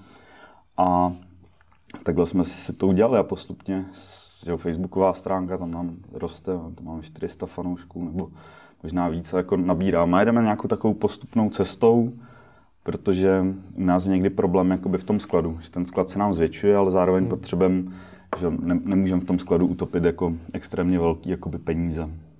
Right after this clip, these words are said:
Speaker 2: Co vám dneska přivádí nejvíc zákazníků teda z toho všeho?
Speaker 1: Dneska, eh, teďka to bude, teď, ne, teďka máme spuštěnou jako speciální takovou, eh,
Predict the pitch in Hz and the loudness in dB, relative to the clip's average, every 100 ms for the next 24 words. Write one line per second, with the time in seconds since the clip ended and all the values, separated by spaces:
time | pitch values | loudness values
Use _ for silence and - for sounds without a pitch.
0 | - 143 131 120 - 107 98 - 110 104 | -8 -4 -2 -4 -4 -6 -6 -10 -6 -4
1 | 104 104 101 101 92 95 98 92 110 - | -4 -6 -4 -6 -8 -10 -12 -12 -12 -12
2 | 101 - - 95 - 95 98 _ _ - | -14 -14 -16 -16 -16 -18 -20 _ _ -20
3 | - - - 92 90 - 113 107 - 90 | -20 -20 -8 -4 -2 0 0 0 0 2
4 | 87 85 - - 87 87 87 87 87 87 | 4 2 -2 -8 -6 -2 0 2 4 2
5 | 87 87 87 87 - - _ 113 90 87 | 2 0 -4 -12 -18 -20 _ -4 -4 -2
6 | 95 - 92 90 92 90 - - 92 87 | -4 -2 0 2 0 -2 -10 -6 -2 -2
7 | 87 - 90 - 90 90 90 85 92 90 | -4 -8 -8 -4 0 2 0 -2 2 2
8 | 87 - - - - - - - | 2 -6 -20 -20 -20 -20 -18 -8